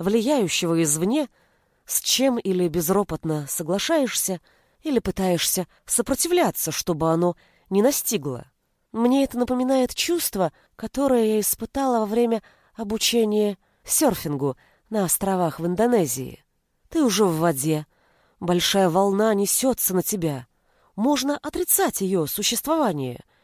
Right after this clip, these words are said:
и тогда тебя накроет толстым пластом воды, и будет сложно выбраться на поверхность. Можно пытаться пойти против неё, и тогда тебя закрутит в бурном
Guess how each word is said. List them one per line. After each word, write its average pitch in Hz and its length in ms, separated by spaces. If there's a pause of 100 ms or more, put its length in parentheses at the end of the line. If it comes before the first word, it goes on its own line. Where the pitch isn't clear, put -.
(380)
и 160 100
тогда 196 240
тебя 240 260
накроет 294 640 (300)
толстым 269 480
пластом 254 480
воды, 247 460 (640)
и 233 100
будет 247 300
сложно 220 580
выбраться 196 480
на 202 60
поверхность. 220 760 (720)
Можно 165 500
пытаться - 480
пойти 175 480 (300)
против 220 480
неё, 220 400 (480)
и 180 120
тогда 240 280
тебя 254 240
закрутит 262 580
в 220 140
бурном 254 520